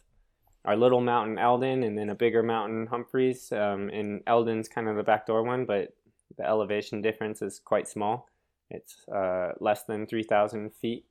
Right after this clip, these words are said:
tall, um, from the base. So training-wise, and I guess I'm fulfilled a lot by, uh,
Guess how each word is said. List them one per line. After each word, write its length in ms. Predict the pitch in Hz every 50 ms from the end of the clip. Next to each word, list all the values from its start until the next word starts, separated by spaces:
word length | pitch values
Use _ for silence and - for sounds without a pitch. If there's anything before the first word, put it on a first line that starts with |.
| _ -
tall, 420 | - 113 120 135 139 - - _ _ _ _ _ _ _ _ _ _ -
um, 420 | 107 101 98 101 101 98 98 98
from 240 | - - 117 110 107
the 80 | 107
base. 300 | 101 110 117 127 135 - -
So 680 | - - - - - - 117 110 110 110 104 101 101 _ _ _ _ _ _ _ _ _ _ _ _ _ -
training-wise, 800 | - - 143 139 143 147 151 151 147 147 143 143 139 139 135 120
and 300 | 123 110 104 104 101 -
I 120 | - 117 120
guess 180 | 117 123 -
I'm 440 | 127 127 139 135 135 131 127 117 113 _ _ _ _ _ _ _ _ _ _ _ _ _ _ _ _ -
fulfilled 480 | - 127 120 - - 135 123 123 113 110
a 60 | 104
lot 340 | 104 110 113 107 - - -
by, 340 | 107 104 101 101 101 98 - _ _ _ _ _ _ _ _ _ _ _ _ -
uh, 380 | - 104 101 98 95 92 92